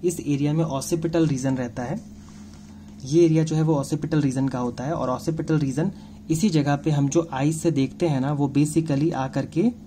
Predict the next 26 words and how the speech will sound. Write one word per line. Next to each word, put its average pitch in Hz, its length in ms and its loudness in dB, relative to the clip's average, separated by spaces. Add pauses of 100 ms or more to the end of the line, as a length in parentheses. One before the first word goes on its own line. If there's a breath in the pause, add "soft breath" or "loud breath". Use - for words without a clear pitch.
(480 loud breath)
left 160 340 2
eye 156 120 4
से 160 120 -2
देखा 147 240 2
हुआ 160 140 6
right 143 300 0
आई 151 80 2
को 156 100 0
चला 156 200 2
जाता 160 240 2
है 170 40 2
और 160 60 2
right 135 220 -2
eye 143 100 0
से 143 120 -2
देखा 139 220 -2
हुआ 170 100 2
left 139 320 0
आई 127 100 0
को 156 120 -4
चला 127 220 0
जाता 113 300 -6
है 139 120 -2
image, 110 360 -4
ठीक 147 160 0
है। 220 100 0